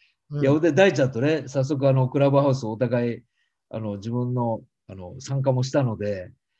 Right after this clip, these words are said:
Speaker 1: うん。
Speaker 2: ちょっとこの、クラブハウスはこの世界じゃないけど、
Speaker 1: やってみたいねって言ってましたね。
Speaker 2: <laughs> ちょっと実験的にね。で、なんかこの世界のクラブハウス版っていうのもなんかつまんないから、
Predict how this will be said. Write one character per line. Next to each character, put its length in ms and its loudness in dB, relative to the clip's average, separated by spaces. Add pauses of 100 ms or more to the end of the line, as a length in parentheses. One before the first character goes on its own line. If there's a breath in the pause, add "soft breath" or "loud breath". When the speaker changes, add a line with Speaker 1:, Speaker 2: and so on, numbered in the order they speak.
Speaker 1:
う 80 -4
ん。 340 -4
Speaker 2:
ち 60 0
ょ 40 -10
っ 40 -20
と 120 2
こ 120 4
の、 400 2 (560)
ク 100 -4
ラ 160 6
ブ 120 4
ハ 180 4
ウ 60 2
ス 120 -4
は 320 4
こ 160 -2
の 80 2
世 140 -2
界 80 4
じ 80 6
ゃ 20 6
な 100 4
い 80 2
け 100 -4
ど、 280 -6 (380)
Speaker 1:
や 100 0
っ 180 4
て 120 0
み 40 -8 (120)
た 80 4
い 80 6
ね 140 0
っ 20 -2
て 140 -8
言 80 2
っ 20 -6
て 120 -2
ま 120 0
し 60 -14
た 100 -8
ね。 300 -6 (320)
Speaker 2:
<laughs> 360 -20
ち 60 2
ょ 40 4
っ 40 -8
と 140 2
実 260 -4
験 240 4
的 180 0
に 120 -4
ね。 260 -4 (1300 soft breath)
で、 400 2
な 160 -4
ん 60 -6
か 120 -4
こ 140 -4
の 120 4
世 140 0
界 160 -2
の 380 -2 (320)
ク 80 -4
ラ 100 2
ブ 80 0
ハ 160 4
ウ 80 6
ス 140 -10
版 240 2
っ 40 -16
て 60 -8
い 40 0
う 20 0
の 80 0
も 80 -2
な 60 0
ん 40 0
か 80 -2
つ 180 -12
ま 140 0
ん 80 -4
な 100 -2
い 60 -6
か 140 -18
ら、 440 -10